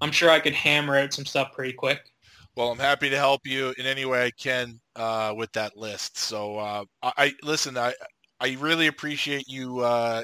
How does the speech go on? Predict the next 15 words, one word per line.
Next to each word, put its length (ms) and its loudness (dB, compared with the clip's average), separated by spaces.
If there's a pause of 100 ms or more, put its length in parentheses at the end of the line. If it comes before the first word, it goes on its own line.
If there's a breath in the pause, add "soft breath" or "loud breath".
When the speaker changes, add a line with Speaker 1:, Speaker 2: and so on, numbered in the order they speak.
Speaker 2:
you 260 -10
talking 320 2
to 60 -10
me 160 -6
tonight. 420 -2 (180)
Um, 500 -2 (560 loud breath)
like 200 -4
I 60 2
said, 260 4
I'm 160 0
a 80 0
lacrosse 480 2
newbie, 560 -2
and, 300 -2
uh, 260 0